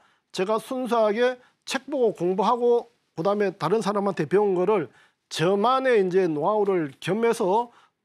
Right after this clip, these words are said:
통계와 기록으로 만들어진 거를 차트, 그다음에 가격에다가, 어, 넣어서 만든 건데 그 부분을 갖고 이제 지난주,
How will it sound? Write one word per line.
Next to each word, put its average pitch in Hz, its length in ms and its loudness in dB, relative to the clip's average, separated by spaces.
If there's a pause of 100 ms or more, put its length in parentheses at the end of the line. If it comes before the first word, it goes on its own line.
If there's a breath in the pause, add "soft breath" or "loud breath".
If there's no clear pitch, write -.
(380)
통계와 269 560 0
기록으로 254 640 0 (100)
만들어진 190 640 0
거를 220 320 2 (320 soft breath)
차트, 233 640 -4 (220 soft breath)
그다음에 180 360 -6
가격에다가, 180 840 0 (200 soft breath)
어, 120 280 -12
넣어서 196 360 0
만든 160 380 -6
건데 170 540 -4 (320 soft breath)
그 196 160 0
부분을 202 640 2
갖고 233 500 0
이제 165 180 -2
지난주, 226 920 0